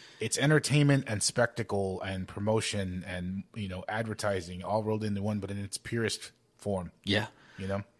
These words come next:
Speaker 2: Like, the equivalent of us going with a hundred thousand people to watch wrestling would have been, like, if we were doing it in the thirties. That's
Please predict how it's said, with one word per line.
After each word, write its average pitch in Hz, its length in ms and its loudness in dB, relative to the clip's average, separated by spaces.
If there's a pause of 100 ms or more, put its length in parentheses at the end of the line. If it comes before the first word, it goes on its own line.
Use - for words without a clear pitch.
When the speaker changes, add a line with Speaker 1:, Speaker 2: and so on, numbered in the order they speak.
(140)
Speaker 2:
Like, 82 220 2
the 85 260 -2
equivalent 85 460 0
of 82 100 -2
us 87 200 0
going 87 420 -4
with 82 160 -6
a 82 60 -6
hundred 87 340 -6
thousand 82 380 -2
people 87 340 -8
to - 160 -10
watch 78 280 -2
wrestling 85 440 -4
would 80 100 -4
have 78 100 -8
been, 82 220 -4
like, 82 220 -6
if - 120 -10
we 82 100 -6
were 80 100 -4
doing 82 220 -6
it 82 40 -4
in 85 80 -4
the 82 100 -4
thirties. 101 480 0
That's - 320 -2